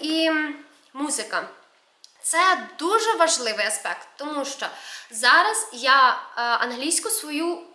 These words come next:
продвигаю саме серіалами, а італійську музикою.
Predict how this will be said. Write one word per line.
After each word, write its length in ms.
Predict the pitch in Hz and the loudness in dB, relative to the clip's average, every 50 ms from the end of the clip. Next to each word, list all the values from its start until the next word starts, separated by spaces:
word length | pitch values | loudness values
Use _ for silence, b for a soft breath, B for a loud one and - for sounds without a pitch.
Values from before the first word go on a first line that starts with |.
| _ - | _ -10
продвигаю 880 | 262 285 294 311 285 - 294 339 302 - 262 269 262 254 262 262 262 262 | -6 -4 -4 -4 -4 -6 -6 -6 -4 2 6 6 8 8 6 4 0 -2
саме 800 | - - - 254 247 247 233 226 220 220 214 214 208 208 208 | -4 -2 2 2 2 2 2 0 0 2 2 2 0 -2 -4
серіалами, 680 | - - - 277 262 220 202 196 202 214 214 247 294 330 320 B B B B B | -4 -4 -4 -2 0 2 4 4 2 2 0 -2 -2 -4 -4 B B B B B
а 100 | 254 240 | -2 -2
італійську 560 | 247 - 233 240 269 330 349 349 - - 294 | -2 -2 -4 -2 0 0 0 0 -2 -4 -4
музикою. 560 | 262 247 226 185 180 175 - 165 156 - - | -6 -6 -6 -6 -8 -10 -10 -10 -12 -12 -14